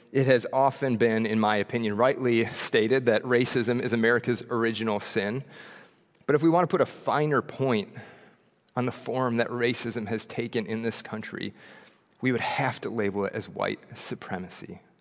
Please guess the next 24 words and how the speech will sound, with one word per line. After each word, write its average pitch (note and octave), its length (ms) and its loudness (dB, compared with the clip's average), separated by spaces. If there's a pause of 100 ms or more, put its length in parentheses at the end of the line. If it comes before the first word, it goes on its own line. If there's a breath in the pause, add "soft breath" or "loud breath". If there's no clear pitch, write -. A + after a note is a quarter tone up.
(1040 soft breath)
And C3+ 80 6
I C3+ 80 4
know C#3+ 120 6
white C#3 200 4
supremacy C#3 440 2
has A2 100 0
become B2 400 0
this A2+ 260 0
incendiary B2+ 720 2
phrase A#2 460 2
in B2+ 100 -2
our A2 160 2
culture. A#2 540 -2
I'm, A2 160 -2
I'm A#2 100 -6
fully B2+ 400 0
aware G#2+ 220 4
of G#2 80 0
that. G#2+ 200 4
We B2 100 -2
tend C#3+ 260 -2
to C3 80 0
associate A#2+ 640 0
it A#2+ 220 2